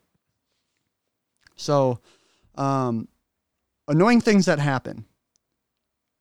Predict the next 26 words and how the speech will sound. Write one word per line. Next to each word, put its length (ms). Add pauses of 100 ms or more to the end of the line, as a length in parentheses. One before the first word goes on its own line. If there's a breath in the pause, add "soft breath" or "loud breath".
(480)
Peop-, 240
legends 440
will 100
stay 300
on 180
zip 240
lines 460 (360)
because 360
you 80
can 160
shoot 320
while 160
on 100
a 60
zip 240
line. 340 (1120)
A 60
shadow 360
can't 260
shoot 180
you 160
down 320
from 160
a 60
zip 240
line, 380